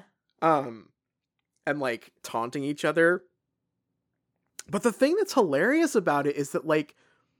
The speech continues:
Harry is, number one, he is, he is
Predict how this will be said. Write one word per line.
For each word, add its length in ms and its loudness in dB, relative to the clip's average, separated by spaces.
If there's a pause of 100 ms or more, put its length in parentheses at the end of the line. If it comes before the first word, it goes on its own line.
(640)
Harry 760 4 (720)
is, 540 10
number 260 2
one, 300 -2
he 240 0
is, 280 2
he 220 -2
is 300 2